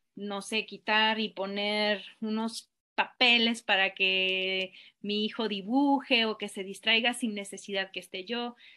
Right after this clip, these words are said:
Si por suerte la cocina está cerca de este espacio, pues irle hablando, "¿Cómo estás? No sé qué, ¿y cómo vas? ¿Y qué hiciste?". O sea, interactuar de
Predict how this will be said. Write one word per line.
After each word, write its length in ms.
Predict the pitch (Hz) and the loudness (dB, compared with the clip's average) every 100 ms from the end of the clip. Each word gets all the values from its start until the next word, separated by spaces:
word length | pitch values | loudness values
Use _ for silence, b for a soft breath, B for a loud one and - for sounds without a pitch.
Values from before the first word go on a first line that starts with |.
| B _ | B _
Si 160 | - 226 | -6 -6
por 180 | 220 214 | -4 -2
suerte 300 | 247 220 240 | 0 2 2
la 180 | 226 214 | 2 2
cocina 440 | 214 - 247 233 | -4 -2 0 0
está 180 | 226 214 | -2 -6
cerca 380 | 233 220 - 208 | -6 -6 -2 -4
de 80 | 202 | -4
este 180 | - | -8
espacio, 520 | 196 - 214 220 226 214 | -10 0 2 4 0 -6
pues 160 | 208 | -6
irle 180 | 233 226 | -4 -2
hablando, 540 | 208 208 208 214 214 202 | -2 0 2 2 -2 -4
"¿Cómo 220 | 269 359 | -2 -2
estás? 540 | 381 - 269 247 233 | -4 0 4 4 4
No 140 | 233 262 | 0 -2
sé 200 | 359 359 | -2 -2
qué, 280 | 262 226 208 | 0 2 2
¿y 100 | 196 | 0
cómo 320 | 254 349 381 | -4 -2 0
vas? 340 | 277 214 208 | 2 2 2
¿Y 100 | 220 | -4
qué 100 | 233 | -2
hiciste?". 540 | 285 302 262 240 - - | -2 0 0 -2 -2 -6
O 60 | 226 | -2
sea, 200 | 185 - | -2 0
interactuar 880 | 294 359 381 349 349 349 349 339 339 | 0 0 0 2 0 -2 -2 -2 -2
de 560 | 247 226 226 254 254 | -8 -4 2 4 4